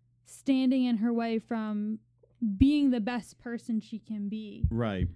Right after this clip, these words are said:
Speaker 1: You know, 'cause even though he's great, he's feeling better,
Speaker 2: Mm-hmm.
Speaker 1: she can't hear him because now she's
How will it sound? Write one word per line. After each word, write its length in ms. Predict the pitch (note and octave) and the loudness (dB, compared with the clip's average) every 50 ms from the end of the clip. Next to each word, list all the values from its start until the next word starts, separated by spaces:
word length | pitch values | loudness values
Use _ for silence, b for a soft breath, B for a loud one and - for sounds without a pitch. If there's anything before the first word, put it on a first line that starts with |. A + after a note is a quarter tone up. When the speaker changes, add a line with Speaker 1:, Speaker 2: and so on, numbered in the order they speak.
| - - - | -10 -10 -6
Speaker 1:
You 160 | A#3+ A#3+ A#3+ | -2 -2 -2
know, 220 | A3+ G#3+ A3 A#3+ | -2 -2 -4 -6
'cause 220 | A#3 - B3 G3 A3 | -6 -6 -6 -4 -4
even 240 | C#4+ D#4 D4+ D#4+ | -2 -2 0 0
though 180 | D4+ C#4 C4+ C4+ | 0 0 0 -2
he's 320 | B3 - - D4 D4+ C#4 | -2 -2 -2 -2 0 -2
great, 440 | C4 G#3+ A#3+ B3 B3+ C#4 C#4+ B3 A#3 | -2 -4 -4 -4 -4 -4 -4 -6 -4
he's 280 | - C4+ C4+ C#4 - - | -2 0 2 6 6 6
feeling 420 | - C4+ B3+ B3 A#3+ A#3 A3+ A3 | 6 4 0 0 0 0 0 -2
better, 420 | G3 G#3 G#3 G#3+ A#3 B3 C4 C4 - | -2 -2 -4 -6 -6 -6 -6 -4 2
Speaker 2:
Mm-hmm. 280 | - C3+ G#2 A2 B2+ E3 - - - - - - - - - - - _ _ - | 4 6 8 8 8 6 6 0 -6 -8 -8 -8 -10 -12 -20 -20 -20 _ _ -20
Speaker 1:
she 400 | - - - - - D4+ D#4+ D4+ | -18 -16 -8 -2 0 0 0 0
can't 320 | - D4 D#4 D4+ C#4 B3 | 0 0 0 0 0 -2
hear 280 | A3 G#3+ C4+ C#4 C#4+ B3+ | -2 0 0 0 2 2
him 280 | C4 C4+ A#3+ A#3 A3+ | 0 0 0 0 -2
because 580 | A3 A#3 A3+ - - A#3+ A#3+ A#3 A3+ G3 - G3+ | -2 -4 -6 -6 -6 -4 -4 -2 -4 -4 -2 2
now 560 | A#3 A3+ A#3 A#3 A3+ A#3 A#3 A#3 A#3 A3+ - - | 2 2 2 2 0 -4 -4 -4 -6 -6 -8 -10
she's 720 | - - - - C4 B3+ B3+ B3+ A3+ - - - - - | -14 -12 -4 0 2 2 4 2 0 -2 -6 -20 -20 -20